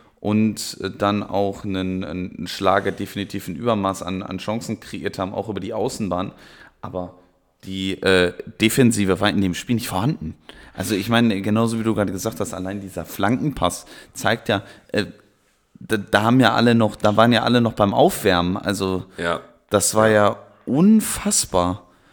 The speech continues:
Speaker 2: Ja, kollektiv geschlafen einfach, ja. Aber da siehst du halt, dass gerade Eintracht Frankfurt das gemacht hat, was du gegen eine Mannschaft wie Leipzig halt auch machen musst. Du musst auf schnelle Umschaltsituationen hoffen,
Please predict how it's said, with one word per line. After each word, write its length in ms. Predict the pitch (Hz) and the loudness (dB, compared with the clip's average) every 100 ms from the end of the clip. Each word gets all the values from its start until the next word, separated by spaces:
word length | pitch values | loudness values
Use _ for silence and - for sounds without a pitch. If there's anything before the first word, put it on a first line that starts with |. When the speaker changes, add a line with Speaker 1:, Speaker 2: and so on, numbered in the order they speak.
| _ - | _ 2
Speaker 2:
Ja, 140 | 101 | 4
kollektiv 500 | - 156 185 196 196 | 6 4 2 -4 -2
geschlafen 540 | 202 - 156 240 - | 0 0 -2 -4 -6
einfach, 420 | 80 85 90 92 - | -6 -8 -4 -4 2
ja. 160 | 101 | 2
Aber 300 | 151 104 98 | 4 2 4
da 120 | 95 101 | 6 4
siehst 300 | 117 151 - | 2 -4 -2
du 120 | 123 | 2
halt, 280 | 131 131 110 | 2 0 -2
dass 340 | 110 - 104 | -4 -4 -6
gerade 360 | 92 101 143 139 | -2 0 0 0
Eintracht 380 | 139 131 120 - | -2 -4 -10 -8
Frankfurt 560 | - 120 143 165 160 - - - - - - | -8 -6 -6 -6 -6 -10 -20 -20 -20 -20 0
das 320 | 90 127 - | 4 4 4
gemacht 400 | 147 127 123 - | 2 2 0 0
hat, 200 | 135 - | -2 -2
was 180 | 127 - | -4 -4
du 100 | 143 | -4
gegen 240 | 127 127 | -4 -2
eine 140 | 123 | -2
Mannschaft 500 | 113 104 117 - 143 | -2 -2 -2 -2 -2
wie 80 | - | -2
Leipzig 460 | 104 113 - 147 - | 0 0 -2 -4 -2
halt 140 | 123 | -2
auch 140 | 110 120 | -2 -2
machen 260 | 123 131 | -2 -2
musst. 300 | 127 185 - | -2 -2 -2
Du 40 | 117 | -2
musst 160 | 123 120 | -2 -2
auf 100 | - | -2
schnelle 260 | 135 120 | 0 2
Umschaltsituationen 1160 | 104 120 - 156 151 151 151 147 - 156 156 147 | 0 -2 0 0 0 -2 -2 -2 -2 -4 -4 -4
hoffen, 320 | 147 - | -6 -8